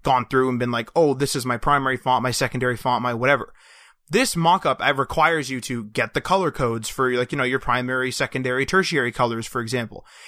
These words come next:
It requires you to get some of the graphical assets. So whether that be stock photos or whether it be some of the photos that are already prepared that will go on the website. It requires you to get that content that may or may not be prepared already, or get the gibberish content or sample content, whatever. It also requires you to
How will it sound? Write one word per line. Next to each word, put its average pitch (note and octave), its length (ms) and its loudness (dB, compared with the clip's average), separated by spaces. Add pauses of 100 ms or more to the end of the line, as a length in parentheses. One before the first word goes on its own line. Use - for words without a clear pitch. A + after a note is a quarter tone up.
It C3 60 0
requires C#3 420 2
you D3+ 80 -2
to A2+ 120 -8
get C#3 280 0
some D3+ 160 -2
of C#3+ 60 0
the D3 60 0
graphical C3+ 460 0
assets. D3 400 0
So C3+ 100 -2
whether B2+ 200 -4
that B2+ 180 -4
be C3+ 80 -8
stock C3+ 380 0
photos B2 360 -2
or B2+ 60 -2
whether C3 320 2
it B2+ 80 -2
be C3 140 -6
some D3 160 -2
of C3+ 80 -2
the B2+ 60 -2
photos C#3 340 0
that C3 100 4
are C#3 140 4
already C#3+ 240 4
prepared C3+ 580 0 (180)
that C#3+ 160 2
will G3 180 4
go D#3 100 0
on B2 100 0
the A#2+ 60 -2
website. A2 380 -4 (380)
It - 20 -8
requires C3+ 420 2
you D#3+ 60 -2
to D#3 80 0
get D#3 280 2
that D#3+ 180 2
content F#3 500 0
that A#2 120 -6
may C3 220 2
or D3 80 4
may C#3+ 100 0
not C3 160 0
be C3 80 -6
prepared D#3 400 0
already, D#3+ 460 4
or D#3 200 6
get - 220 0
the E3+ 80 0
gibberish E3+ 400 2
content E3+ 500 0
or B2 120 0
sample D#3+ 340 0
content, D3 460 -2
whatever. C3+ 340 2 (380)
It C#3 80 2
also E3 400 4
requires D3+ 520 0
you D#3 120 -6
to D#3 240 -4